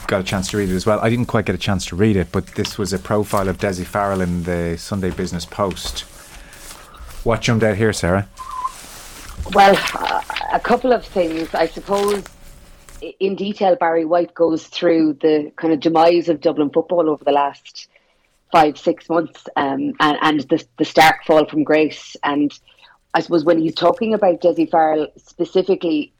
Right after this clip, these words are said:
Speaker 2: he, he talks about somebody who came into the role who was looked at as the ideal candidate for the role because of his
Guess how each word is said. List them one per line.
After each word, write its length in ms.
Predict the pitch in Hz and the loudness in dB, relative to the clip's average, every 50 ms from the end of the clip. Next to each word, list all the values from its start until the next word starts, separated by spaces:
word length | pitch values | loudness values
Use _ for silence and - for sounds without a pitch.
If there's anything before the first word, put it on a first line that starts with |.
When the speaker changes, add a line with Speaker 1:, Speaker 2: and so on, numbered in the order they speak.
| _ _ | _ _
Speaker 2:
he, 320 | - 143 139 156 156 - _ | -10 -4 -2 -2 -2 -2 _
he 160 | - 143 165 165 | -4 -4 -2 0
talks 280 | - 175 170 170 - | 2 2 2 2 0
about 280 | - 160 165 160 160 - | 0 0 0 0 0 0
somebody 260 | 175 165 160 151 151 | 0 0 2 2 2
who 80 | 170 165 | 2 2
came 220 | - 175 165 160 | 2 2 2 2
into 180 | 170 180 - - | 0 -2 -2 0
the 100 | 196 175 | 2 4
role 320 | 180 175 170 165 165 160 - _ _ - - - - - _ _ - | 6 6 6 4 4 2 -2 _ _ -20 -20 -20 -20 -20 _ _ -2
who 120 | - 190 | 0 0
was 200 | 170 170 165 - | 2 2 2 4
looked 220 | 170 170 - - - | 2 0 2 2 2
at 160 | 156 156 160 | 0 2 2
as 160 | 151 139 - | -2 -2 0
the 100 | - 151 | 0 0
ideal 320 | 147 147 151 151 156 156 | 2 2 2 2 2 2
candidate 500 | 147 - 165 170 170 151 156 165 151 151 - | 2 0 -2 -2 -2 0 0 0 0 0 -4
for 100 | 156 139 | -6 -2
the 100 | 151 143 | 0 2
role 300 | 147 143 139 135 135 131 - - | 2 2 2 2 0 -2 -2 -2
because 280 | 151 - - 175 143 | -2 0 0 0 0
of 100 | 160 160 | 0 0
his 280 | 160 165 151 143 - - | 2 2 0 0 -2 -8